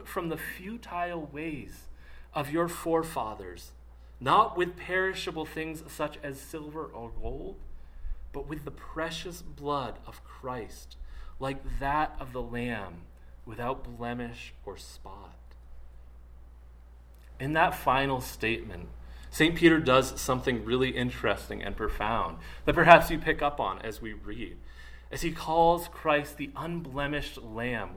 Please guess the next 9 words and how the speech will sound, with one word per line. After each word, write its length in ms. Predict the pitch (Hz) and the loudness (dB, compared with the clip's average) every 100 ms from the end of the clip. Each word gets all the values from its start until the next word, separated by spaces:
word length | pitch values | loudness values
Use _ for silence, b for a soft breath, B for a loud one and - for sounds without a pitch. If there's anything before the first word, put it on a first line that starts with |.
| - | -8
without 500 | 113 113 120 127 - | -6 -2 0 -2 -6
spot. 720 | - - 101 98 - - - - b b b b b | -12 -10 -6 -4 -6 -12 -16 -14 b b b b b
He 240 | - 165 165 - | -10 -8 -8 -10
ties 720 | - 165 160 160 170 170 165 135 117 | -4 2 2 2 -2 -4 -6 -14 -12
Jesus 540 | 135 147 127 135 - | -6 -4 -4 -8 -8
to 140 | - | -6
the 100 | - | -4
Passover 720 | - - 127 131 - 113 113 | -4 -2 -4 -4 -8 -10 -10
sacrifice, 720 | 107 110 107 - 104 - 82 | -10 -8 -8 -8 -14 -14 -14